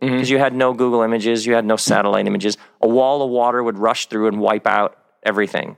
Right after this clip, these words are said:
Speaker 1: Yeah.
Speaker 2: So you can see why people told stories to try to explain this, and why those stories probably had an element of anger, and there are forces who are angry with us. So all of a sudden, these stories become very human, and you realize people then were doing what we do now,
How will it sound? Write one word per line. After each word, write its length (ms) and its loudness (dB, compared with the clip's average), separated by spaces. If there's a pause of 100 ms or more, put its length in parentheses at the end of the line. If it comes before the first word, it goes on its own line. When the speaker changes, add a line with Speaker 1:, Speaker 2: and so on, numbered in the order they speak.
Speaker 1:
Yeah. 200 0 (280)
Speaker 2:
So 100 -4
you 80 2
can 80 0
see 200 0
why 180 2
people 260 -4
told 220 -4
stories 320 -2
to 60 -8
try 180 -2
to 40 -4
explain 420 -2
this, 320 -4 (360)
and 200 0
why 180 2
those 160 -2
stories 320 -2
probably 320 -2
had 120 0
an 80 -2
element 300 0
of 140 -4
anger, 400 0
and 100 -4
there 100 2
are 80 0
forces 500 -2
who 80 0
are 120 2
angry 300 -2
with 180 -4
us. 320 -6 (560)
So 380 0
all 140 2
of 100 -8
a 40 -8
sudden, 340 -2
these 160 -4
stories 280 -2
become 240 -4
very 200 0
human, 680 -4
and 160 0
you 80 2
realize 320 0
people 380 -4
then 320 0
were 100 0
doing 260 0
what 140 0
we 100 -2
do 160 0
now, 440 0